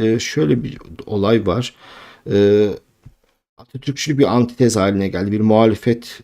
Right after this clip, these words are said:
bir direnme. E, bir Atatürkçüyüm deyince de şey yapabiliyorsunuz, yırtabiliyorsunuz. Bunlar o kadar çok insanları bazı şeylerden soğuttular ki bir, "Ya Atatürk haklıymış." Bir de Atatürk bunlar öncesi dönemi hatırlatıyor. Ee,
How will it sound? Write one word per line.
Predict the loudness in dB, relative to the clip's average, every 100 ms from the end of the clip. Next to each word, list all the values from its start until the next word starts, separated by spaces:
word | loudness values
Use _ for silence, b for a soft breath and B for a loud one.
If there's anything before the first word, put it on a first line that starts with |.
| -14
bir | -6 -2 0 2
direnme. | 4 6 6 4 0 -2
E, | -2 -2
bir | -4
Atatürkçüyüm | -8 -6 -8 -2 0
deyince | 2 2 2
de | 0 -4 -8 _ _ _ -20 -12
şey | -4 -2
yapabiliyorsunuz, | 0 2 2 2 2 2
yırtabiliyorsunuz. | 2 2 2 4 2 2 -2 -2 B B _
Bunlar | 6 6
o | 6 4
kadar | 4 4 4
çok | -2 -2
insanları | -2 0 -2 0 0
bazı | 0 0 -2
şeylerden | -2 0 0 0 -4
soğuttular | -2 -2 -2 -2 -2 -2
ki | -4 -6 -6 -2
bir, | 0 0 B B B 0
"Ya | 2
Atatürk | 2 0 -2 0
haklıymış." | -4 0 0 0 -2 -10 -12 -8
Bir | 0
de |
Atatürk | 0 0 -8 -8 -18 -2
bunlar | 2 6
öncesi | 8 6 2 2
dönemi | 4 6 4
hatırlatıyor. | 2 -4 -4 -6 -2 -2 -2 b b b b b -2
Ee, | 2 2